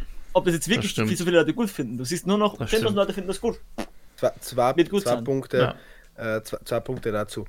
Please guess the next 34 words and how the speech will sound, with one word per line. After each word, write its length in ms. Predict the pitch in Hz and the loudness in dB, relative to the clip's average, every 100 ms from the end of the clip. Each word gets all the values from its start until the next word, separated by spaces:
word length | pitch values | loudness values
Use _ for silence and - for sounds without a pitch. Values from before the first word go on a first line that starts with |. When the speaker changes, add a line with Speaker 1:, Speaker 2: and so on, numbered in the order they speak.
| - - - - | -12 -16 -16 0
Speaker 3:
Erstens 440 | 127 139 - 139 | 4 4 2 -6
kannst 280 | - 135 131 | 0 0 2
du 40 | 131 | 0
ja 60 | |
trotzdem, 840 | 120 120 123 - 131 127 127 127 - | 2 -2 -2 -2 0 0 -2 -4 -4
äh, 280 | 117 117 117 | -4 -2 -4
schauen, 460 | - 110 120 127 | -2 0 0 0
wie 100 | 127 | -4
viel 180 | 120 127 | -2 -2
Likes 420 | 107 107 139 - | 0 0 -2 -4
hat 160 | 120 120 | -8 -6
das 240 | 123 104 | -8 -8
Video 480 | 113 131 131 131 127 | -8 -8 -4 -2 -2
gerechnet 520 | 110 101 110 - 113 | -4 -8 -8 -8 -8
auf 140 | 107 - | -8 -8
die 180 | 104 | -12
Views. 400 | 98 117 117 107 | -10 -8 -8 -8
Wenn 120 | 101 98 | -12 -12
du 100 | 104 | -12
siehst, 240 | - 127 | -12 -8
Speaker 1:
Ja, 80 | 139 | -6
Speaker 3:
der 80 | 117 | -6
Speaker 1:
aber 100 | 113 | -6
das 100 | 131 | -4
ist 60 | |
Speaker 3:
Video 120 | 135 135 | 4 6
Speaker 1:
ja 20 | |
Speaker 3:
hat 60 | 135 | 6
Speaker 1:
unterschiedlich. 440 | 127 123 117 117 - | 2 -2 -12 -14 -8
Speaker 3:
Ja, 140 | 120 131 | -4 -2
lass, 220 | 131 127 | -4 -8
lass 160 | 113 - | -14 -10
mich 100 | 107 | -12
ausreden. 220 | - | -12